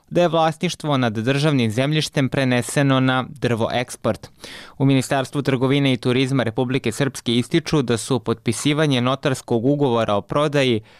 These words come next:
zatim uplata novca, a potom i knjiženje zemljišta na novog vlasnika urađeni pre odluke Ustavnog suda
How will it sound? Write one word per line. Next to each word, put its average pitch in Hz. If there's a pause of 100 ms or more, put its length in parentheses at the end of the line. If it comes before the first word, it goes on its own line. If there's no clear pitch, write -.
(140)
zatim 139
uplata 135
novca, 139
a 113
potom 139
i 107
knjiženje 135
zemljišta 131
na 110
novog 120
vlasnika 135 (340)
urađeni 139
pre 160
odluke 131
Ustavnog 131
suda 110